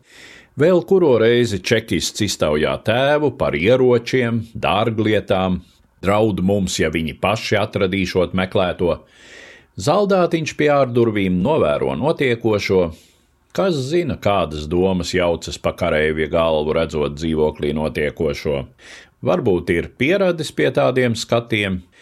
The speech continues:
varbūt atceras dzimto Āzijas pusi un mājas. Abi kratītāji ir beiguši savu posta darbu un liek tēvam parakstīt papīru, sola, ka pārējās mantas mums atsūtīšot.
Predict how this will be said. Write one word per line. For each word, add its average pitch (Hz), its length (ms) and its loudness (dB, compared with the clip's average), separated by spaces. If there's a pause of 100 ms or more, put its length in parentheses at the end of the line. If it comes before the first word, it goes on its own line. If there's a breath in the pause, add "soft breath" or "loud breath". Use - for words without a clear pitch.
(420 loud breath)
varbūt 127 480 2
atceras 87 560 0
dzimto 92 480 0
Āzijas 135 640 0
pusi 131 560 -2
un 62 160 -2
mājas. 113 720 -2 (560 loud breath)
Abi 175 340 0
kratītāji 160 720 0
ir 147 80 0
beiguši 98 560 0
savu 85 320 0
posta 135 400 0
darbu 113 480 2
un 90 160 0
liek 113 240 0
tēvam 110 480 0
parakstīt 95 560 -2
papīru, 73 640 -2 (260 loud breath)
sola, 90 400 2
ka 87 160 -4
pārējās 104 640 2
mantas 104 560 -4
mums 104 320 -2
atsūtīšot. - 960 -6